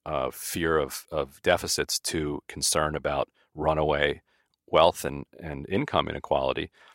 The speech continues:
you know, they, they, they followed suit and abandoned all of their projects.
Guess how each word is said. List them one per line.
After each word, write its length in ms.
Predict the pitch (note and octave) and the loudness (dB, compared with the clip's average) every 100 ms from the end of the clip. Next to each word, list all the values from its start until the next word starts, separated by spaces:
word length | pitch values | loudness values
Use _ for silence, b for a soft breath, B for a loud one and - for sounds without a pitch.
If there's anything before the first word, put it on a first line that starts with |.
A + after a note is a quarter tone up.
| b _ F#2+ | b _ 2
you 60 | |
know, 100 | E2 | 2
they, 280 | D#2 F2+ G2 - _ _ _ | 6 6 4 -2 _ _ _
they, 180 | F2+ F#2+ - | 2 2 2
they 100 | - | 0
followed 400 | F#2 G2 G2 G#2 | 2 6 8 6
suit 360 | - G#2+ A2 - - | 4 4 2 -2 -6
and 280 | D#2+ D2 - _ F#2 | -4 -4 -10 _ -6
abandoned 500 | F2 F2 E2+ F2 E2 | -2 0 0 0 2
all 160 | E2 | 2
of 80 | D#2 | 2
their 120 | D#2 | -2
projects. 680 | - D#2 D#2 D#2 D2+ - | 0 0 2 0 -2 -4